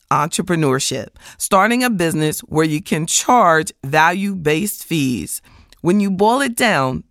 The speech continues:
there's only so much time in the day. Maybe you can work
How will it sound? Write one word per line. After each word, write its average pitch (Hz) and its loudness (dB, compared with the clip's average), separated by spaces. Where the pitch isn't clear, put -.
there's 156 0
only 151 0
so 196 0
much 220 0
time 196 0
in 151 -2
the 139 0
day. 143 -2
Maybe 170 0
you 185 -6
can 185 -2
work 185 2